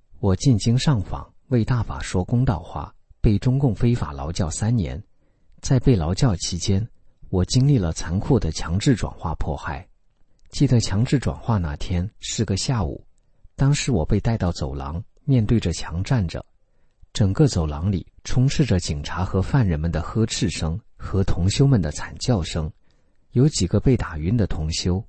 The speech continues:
光着身子被拖在走廊地上躺着。光着身子是因为把衣服扒光后在身上浇水，用电棍电。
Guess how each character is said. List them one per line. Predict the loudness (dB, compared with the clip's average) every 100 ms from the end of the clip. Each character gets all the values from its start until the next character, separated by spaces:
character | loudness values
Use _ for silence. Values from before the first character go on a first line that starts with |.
| -4
光 | 2 2
着 | 2
身 | 0 0 0
子 | 0 -6 -8 -6 0
被 | 2
拖 | 4 2
在 | 2 2
走 | 0 -4
廊 | -4 -2
地 | 0 0
上 | 0 -4
躺 | -6 -10 -10
着。 | -10 -10 _ _ _ _ _ -4
光 | 2 2
着 | 2
身 | 0 0 0
子 | -2 -6 -12
是 | -6 0
因 | 2 4
为 | 4
把 | 2 -2
衣 | -2 -2
服 | -2 -2
扒 | -4 -2
光 | -2 -2
后 | 0 -2 -4 -4
在 | -2
身 | 0 2 2
上 | 2 0
浇 | 0 0
水， | 0 -2 -8 -10 2
用 | 2 2
电 | 2 0
棍 | 2 0
电。 | 0 -2